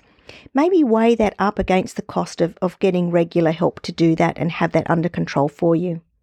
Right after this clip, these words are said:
Having a landline installed at the house and connecting the internet has been a fairly recent thing for us the last few years.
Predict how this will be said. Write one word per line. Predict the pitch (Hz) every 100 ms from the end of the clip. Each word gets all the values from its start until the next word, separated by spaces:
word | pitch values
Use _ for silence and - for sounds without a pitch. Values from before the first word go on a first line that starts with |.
| _ _ _ _ _ _ _ _ _ _ _ _ _ _ _ - - _ _ _ _ -
Having | 285 359 392
a |
landline | 285 233 247 294 302 330 349
installed | 233 - 208 220 214
at | 208
the | 175
house | 165 175 262 453 - -
and | - 185
connecting | 202 - -
the | 180
internet | - 185 - 180 202 - _ _ _ -
has | - 247
been | - 269 349
a | 392
fairly | - 226 226 214
recent | 190 196 - -
thing | - 190
for | 185 165
us | 120 - -
the | 185
last | 180 175 -
few | - 190 175
years. | 180 180 160 170 -